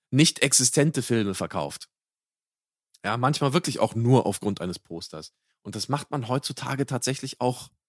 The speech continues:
generell, äh, ja, also d-, das haben sich andere auch angeeignet. Das ist heutzutage gang und gäbe, dass man Filme, äh, vorverkauft, ohne dass sie existieren.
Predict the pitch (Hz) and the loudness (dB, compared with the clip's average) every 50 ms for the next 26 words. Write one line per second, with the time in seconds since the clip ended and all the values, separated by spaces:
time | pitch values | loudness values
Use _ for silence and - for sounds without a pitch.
0 | _ _ _ _ _ _ - - 113 113 113 107 98 113 135 208 233 233 208 214 | _ _ _ _ _ _ -4 -2 0 0 0 0 0 -2 -2 0 0 -2 -2 -4
1 | - _ _ _ _ _ _ _ _ _ _ _ _ _ _ _ _ - 131 131 | -8 _ _ _ _ _ _ _ _ _ _ _ _ _ _ _ _ 0 4 4
2 | 131 131 131 131 135 135 135 131 156 - _ _ _ _ _ - 120 135 127 113 | 6 6 6 6 4 2 0 -2 -4 -12 _ _ _ _ _ 0 2 2 2 0
3 | 113 - - - - - - 123 - 135 139 151 139 135 - - 165 160 139 - | -4 -8 -12 -18 -12 -6 -4 -2 2 2 2 2 2 0 2 2 2 2 2 2
4 | - 180 - - - 104 98 - - - - 170 - - - - - _ _ _ | 0 -2 -2 -4 -8 -8 -8 -6 -6 -6 -6 -8 -10 -14 -16 -16 -16 _ _ _
5 | _ _ _ _ _ _ - 104 - 123 110 127 139 143 - - - 131 135 135 | _ _ _ _ _ _ -4 -2 0 2 2 2 2 0 -2 -2 -4 -2 -2 -2
6 | 135 120 120 123 123 117 104 - 131 147 127 92 87 - - 90 87 - - 98 | 0 0 0 0 -2 -2 -2 -2 -2 -2 0 -2 -4 -4 -6 -6 -6 -6 -4 -4
7 | 92 92 85 82 - _ _ _ _ _ _ _ _ _ _ _ - 92 90 85 | -4 -4 -4 -6 -8 _ _ _ _ _ _ _ _ _ _ _ -6 -4 -2 -2
8 | 82 82 85 - - 98 95 - - - - - 69 69 - - - - _ _ | -2 -4 -4 -2 -2 0 0 -2 -4 -10 -10 -10 -10 -10 -10 -12 -14 -16 _ _
9 | _ _ _ _ - 104 98 95 87 90 85 - 95 87 85 - 87 - - - | _ _ _ _ -4 -4 -2 0 0 -2 -2 -2 -4 -4 -6 -6 -4 -4 -4 -4
10 | - - - 87 76 69 | -4 -4 -4 -4 -4 -6